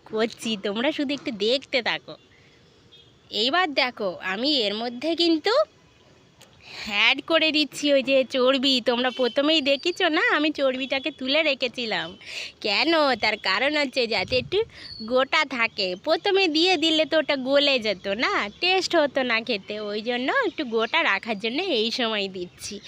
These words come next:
তোমরা একটু দিও, ভালো লাগবে। তা আমি খুব ভালো করে এই উ-, জিনিসগুলোকে মিশিয়ে নিলাম এবং জুসটা যতক্ষণ না টেনে যাচ্ছে, শুকায় যাচ্ছে, ততক্ষণ কিন্তু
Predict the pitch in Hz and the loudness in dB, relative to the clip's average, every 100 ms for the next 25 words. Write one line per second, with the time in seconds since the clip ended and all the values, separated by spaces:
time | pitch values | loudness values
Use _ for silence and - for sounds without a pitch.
0 | - - - 226 240 277 269 240 285 208 | -12 -14 -8 -4 -2 0 -2 -2 -6 -2
1 | 233 240 233 180 156 165 190 185 226 214 | 0 0 0 -2 -4 -4 -2 0 0 0
2 | 165 165 170 165 - 254 - - - 202 | -2 -6 -10 -10 -10 -16 -16 -8 -2 -2
3 | 214 233 285 233 185 196 254 277 277 262 | -2 -4 -4 -2 -2 -2 0 2 2 2
4 | 240 - 220 214 - 202 208 190 220 214 | 0 -6 -10 -8 -8 -6 -6 -2 -2 -2
5 | 214 240 262 294 247 240 - 302 294 320 | -2 -2 2 2 2 -2 0 2 2 2
6 | 392 311 285 294 233 196 247 294 320 - | 2 2 2 2 0 0 2 2 2 0
7 | 349 359 381 226 208 - 294 320 - 339 | 2 2 2 -2 -4 0 2 0 0 4
8 | 330 320 302 277 262 262 262 254 233 - | 4 4 2 2 2 2 2 0 -2 -4
9 | 311 349 - 226 285 311 247 214 208 - | -2 -2 -4 -4 0 0 0 -4 -4 -6
10 | - - - - 170 202 277 - 254 277 | -6 -8 -12 -10 -10 -2 -2 -2 2 4
11 | 339 302 254 226 214 | 4 4 0 -2 -4